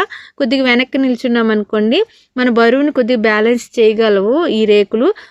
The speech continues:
ముందుకు వచ్చామనుకోండి ఖచ్చితంగా పైకి లేసిపోయి లేకపోతే ఇరిగిపోతాయేమో అనేసి కొద్దిగా భయం అనమాట. ఎక్కడ నిల్చున్నానో అక్కడే నిల్చొని అటు ఇటు అయితే కదులుతాను అంతేని. కొద్దిగా జాగ్రత్తగానే చేసుకుంటాను.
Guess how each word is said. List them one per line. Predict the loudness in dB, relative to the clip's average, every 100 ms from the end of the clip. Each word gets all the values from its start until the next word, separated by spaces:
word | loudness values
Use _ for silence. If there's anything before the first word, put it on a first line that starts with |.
| -4
ముందుకు | -2 0 0
వచ్చామనుకోండి | -2 0 0 -2 -2 -2 0
ఖచ్చితంగా | -2 -4 -6 -6 -4 -4
పైకి | 0 0 0
లేసిపోయి | 2 2 0 -2 0 0
లేకపోతే | 0 -2 -2 -2 0
ఇరిగిపోతాయేమో | 0 -2 -4 -2 0 2 2 0
అనేసి | -2 -2 -4
కొద్దిగా | -6 -4 -2
భయం | 0 0 0
అనమాట. | 0 0 -2 -2 -2 -2 -8 -18 -4
ఎక్కడ | -4 -2 -2
నిల్చున్నానో | -2 -2 -2 0 2
అక్కడే | 0 -2 0 2
నిల్చొని | 2 -2 -2 -2 -2 -4 -12 -10
అటు | -6 -2 0
ఇటు | 0 0
అయితే | 2 2 0
కదులుతాను | 0 0 0 0 0 0
అంతేని. | 0 0 0 0 0 -2 -8 -4
కొద్దిగా | -2 0 0
జాగ్రత్తగానే | 0 2 -2 -2 -2 -2 0
చేసుకుంటాను. | 0 -2 -4 -6 -4 -2 0